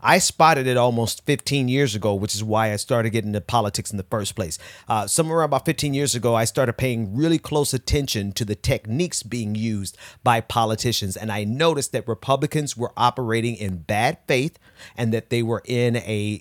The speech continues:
game of chicken with the Democrats. They were always headed to this extremely destructive era, and here we are in the fullness of their destructive nature, in the, in the fullness of their radical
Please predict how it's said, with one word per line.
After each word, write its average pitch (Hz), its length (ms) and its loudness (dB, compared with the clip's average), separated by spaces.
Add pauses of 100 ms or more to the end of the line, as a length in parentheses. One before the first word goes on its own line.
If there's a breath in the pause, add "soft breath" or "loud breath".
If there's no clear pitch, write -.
game 139 300 2
of 135 140 -6
chicken 101 500 0
with 127 200 0
the 131 100 2
Democrats. 139 760 0 (260 loud breath)
They 139 140 6
were 135 200 2
always 160 600 6
headed 139 360 0
to - 100 -2
this 117 240 0 (160)
extremely 170 640 0
destructive 135 720 -2 (140)
era, 120 400 2 (260 loud breath)
and 117 160 0
here 151 300 2
we 139 200 2
are 123 340 2 (120)
in 123 140 0
the 110 80 0 (200)
fullness 156 540 2
of 107 380 0
their 110 460 0 (280)
destructive 143 680 -2
nature, 151 480 -4 (500 soft breath)
in 139 160 2
the, 131 240 2
in 135 120 2
the 123 80 -2
fullness 156 760 0 (260 loud breath)
of 123 300 2
their 139 340 4 (240)
radical 135 720 0